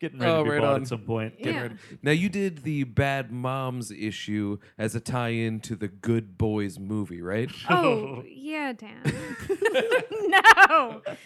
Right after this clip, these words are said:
Speaker 3: No, and it's funny, people were asked, I know when we sent out the call for submissions about the Bad Moms, people are like, "Wait, is this, like, a negative issue?" But it's not at
Speaker 1: Right.
Speaker 3: all. I mean, I look at, like,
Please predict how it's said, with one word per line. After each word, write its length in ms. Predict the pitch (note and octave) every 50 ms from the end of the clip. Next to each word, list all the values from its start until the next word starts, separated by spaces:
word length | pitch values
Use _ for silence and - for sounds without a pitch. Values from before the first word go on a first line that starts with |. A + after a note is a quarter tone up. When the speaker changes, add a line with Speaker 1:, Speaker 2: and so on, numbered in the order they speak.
| E5 D5+ - - - D#5 -
Speaker 3:
No, 360 | D4 D4+ D#4+ E4+ E4 D#4 C#4+ -
and 140 | - D#4 E4+
it's 220 | F4 F4+ - - -
funny, 320 | - G4 G4+ G4+ F#4+ E4
people 520 | - - - F4 E4+ - G#4 G#4+ G#4+ G#4
were 140 | F4 E4 D4+
asked, 380 | - - B3 B3 C4+ B3+ - - -
I 100 | B3+ B3 C4
know 220 | B3 C4+ C#4 D4 D4+
when 140 | D#4 D#4
we 100 | D#4 D#4
sent 280 | C4+ - - - C4 B3
out 160 | B3 A#3+ A3+
the 100 | - A3+
call 380 | - - - B3 A#3 A#3 A#3 A3+
for 200 | - - B3 A#3
submissions 720 | - - - A3+ A3 A3+ A3+ - - C4 B3 A#3 G#3+ -
about 300 | A#3 - A3 G#3+ G#3+ -
the 100 | A#3 G#3
Bad 260 | A3 G#3+ G#3 G#3 G#3
Moms, 540 | A3 A3 A3 A3 G#3+ G#3+ G#3+ G#3+ F#3+ - - _ - - - - - - _ _ _
people 240 | C#4+ C#4+ - C#4+ C#4
are 120 | B3+ A#3+
like, 160 | A3 G#3+ G#3 -
"Wait, 460 | A#3 B3 D4 C#4 C4 B3+ B3 A#3+ - -
is 160 | B3 A3 -
this, 200 | C#4+ C4 - -
like, 140 | E4 D#4 -
a 60 | E4
negative 840 | C#4+ C4+ B3+ B3 A3 G#3+ G#3 G3 B3 A#3 B3 A#3+ A#3+ A#3+ A#3 A#3 A3 - - - - _ _
issue?" 420 | A3 G#3+ - - - C#4+ C#4 C4+
But 160 | A#3+ - B3 -
it's 260 | A3+ A#3+ - - -
not 280 | B3 A3 G#3 G#3 F#3+ -
at 100 | - G3
Speaker 1:
Right. 140 | G3 E3+ G#3+
Speaker 3:
all. 220 | G#3 F#3+ F3+ - - - - - - - -
I 100 | - C4+
mean, 280 | C#4 C#4 C4+ C4+ C4 - -
I 180 | B3 C4 C#4 D4
look 260 | D4 D#4 D4+ D4+ -
at, 300 | C#4+ B3+ A#3 A3+ - -
like, 340 | A3+ A3 G#3 G3 _ -